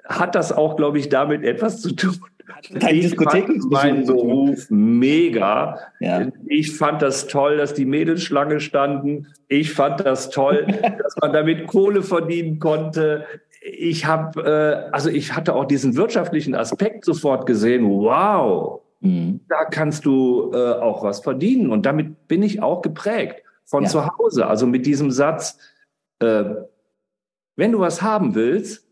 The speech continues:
Speaker 1: dann musst du was tun.
Speaker 2: Mhm.
Speaker 1: Und wenn du viel haben willst, dann musst du viel tun.“
Speaker 2: Mhm. Ja, krass. Okay, stolzer Friseur geworden in dem Fall. Nach einem halben Jahr hast du das gemerkt.
Speaker 1: Ja.
Speaker 2: Und wann hast du das zu Ende gelernt?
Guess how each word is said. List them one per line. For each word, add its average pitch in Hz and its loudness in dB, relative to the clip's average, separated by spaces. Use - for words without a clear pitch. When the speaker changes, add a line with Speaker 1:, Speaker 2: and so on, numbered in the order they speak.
Speaker 1:
dann 240 2
musst 185 2
du 110 2
was 135 -2
tun. 208 0
Speaker 2:
Mhm. 180 0
Speaker 1:
Und 175 0
wenn 175 -2
du - -4
viel - -6
haben 87 -2
willst, 104 -2
dann 101 0
musst 98 -2
du - 0
viel 151 0
tun.“ - -8
Speaker 2:
Mhm. 170 -6
Ja, 202 -2
krass. - -10
Okay, 110 0
stolzer 185 0
Friseur 156 2
geworden 131 0
in 90 -2
dem 90 -4
Fall. 95 -2
Nach 113 0
einem 123 -2
halben 120 0
Jahr 117 0
hast 143 -8
du 131 -2
das 120 -8
gemerkt. 120 -2
Speaker 1:
Ja. 95 4
Speaker 2:
Und - 0
wann 185 2
hast 196 2
du 180 2
das 147 -2
zu - -2
Ende 160 4
gelernt? 190 0